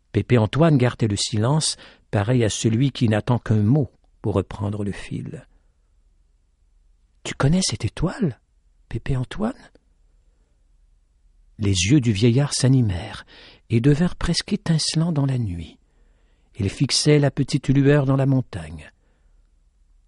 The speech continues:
Oui. Je la connais. Depuis longtemps ?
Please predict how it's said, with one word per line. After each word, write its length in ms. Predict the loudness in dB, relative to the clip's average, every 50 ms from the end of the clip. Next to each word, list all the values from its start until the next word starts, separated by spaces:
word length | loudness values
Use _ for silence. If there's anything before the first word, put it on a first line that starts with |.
| _ _ _ _ _ _ _ _ _ _ _ _ _ _
Oui. 420 | -8 -2 -2 0 0 -2 -6 -14 -20 _ _ _ _ _ _ _ _ _ _ _ _ _ _ _ _ _ _ _ _ _ _ _ _ _ _ _ _ _ _
Je 160 | -14 -12 -10
la 120 | -10 -8
connais. 460 | -6 -8 -8 -8 -8 -12 -14 -16 -20 _ _ _ _ _ _ _ _ _ _ _ _ _ _ _ _ _ _ _ _ _ _ _ _ _ _ _ _ _ _ _ -14
Depuis 200 | -6 0 2 4
longtemps ? 320 | 4 4 2 2 0 -4